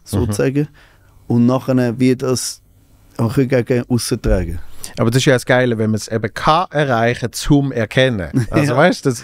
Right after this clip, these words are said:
Speaker 2: das muss ja
Speaker 1: Ja.
Speaker 2: auch zuerst, muss
Speaker 1: So
Speaker 2: ja zuerst
Speaker 1: anstrengend,
Speaker 2: geben
Speaker 1: dass
Speaker 2: sein.
Speaker 1: wir Menschen das alle müssen um-, alle müssen zuerst umkehren zum Laufen lernen.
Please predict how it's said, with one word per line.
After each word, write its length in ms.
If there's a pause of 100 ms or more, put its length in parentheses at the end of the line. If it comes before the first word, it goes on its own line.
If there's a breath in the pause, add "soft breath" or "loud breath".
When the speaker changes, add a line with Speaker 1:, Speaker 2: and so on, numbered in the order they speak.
(120)
Speaker 2:
das 200
muss 200
ja 80
Speaker 1:
Ja. 100
Speaker 2:
auch 40
zuerst, 420
muss 160
Speaker 1:
So 40
Speaker 2:
ja 100
zuerst 220
Speaker 1:
anstrengend, 160
Speaker 2:
geben 80
Speaker 1:
dass 120
Speaker 2:
sein. 80
Speaker 1:
wir 80
Menschen 380
das 240
alle 240
müssen 220
um-, 180 (320)
alle 240
müssen 160
zuerst 300
umkehren 480
zum 220
Laufen 360
lernen. 200